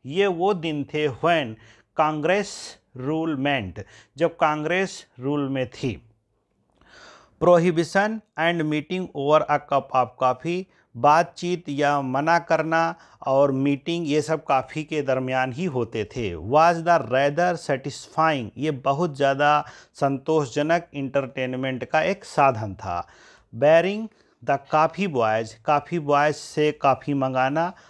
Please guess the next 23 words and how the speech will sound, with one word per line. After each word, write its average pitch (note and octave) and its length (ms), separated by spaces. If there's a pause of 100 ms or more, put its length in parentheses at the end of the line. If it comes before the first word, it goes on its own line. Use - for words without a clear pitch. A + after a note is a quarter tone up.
(160)
"a C#3 80 (180)
couple D#3+ 380 (160)
of C#3+ 260 (260)
clerk E3+ 440 (320)
every F#3 400
day, G2+ 160 (340)
everybody", C#3 640 (1400)
उसमें F#3 460 (600)
कॉफ़ी E3 540
हाउस D#3+ 440
में D3 140
कह C#3+ 140
सकते C#3 340
हैं, C#3 180 (1120)
जोड़े F3 360
में G3+ 160
लोग F3+ 280
कॉफ़ी D#3 280
लेकर D#3 280
के C#3+ 160
चलते C#3 420
थे। F3 240 (100)
"Everybody D#3+ 560